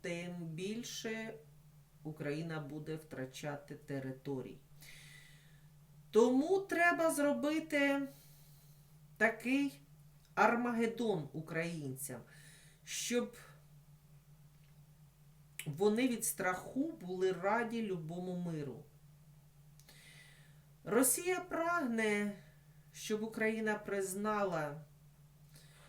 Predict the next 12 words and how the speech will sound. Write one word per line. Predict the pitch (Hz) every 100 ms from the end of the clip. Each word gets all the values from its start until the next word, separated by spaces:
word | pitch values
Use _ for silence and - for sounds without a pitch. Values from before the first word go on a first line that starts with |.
| -
що | - - 196
окуповані | 202 202 202 190 185
території | 185 180 180 180 - 220 240 240 226
на | 190 165
даний | 165 160 160
час | 160 - 190 208 220 -
належать | 160 160 165 170 165
Росії, | 160 160 - - 170 139 131
без | 160 175 170 - - - - - -
торгів, | 170 156 156 175 220 269 - -
без | 151 180 156 170
ультиматумів. | 185 185 190 180 160 139 131 165 170 180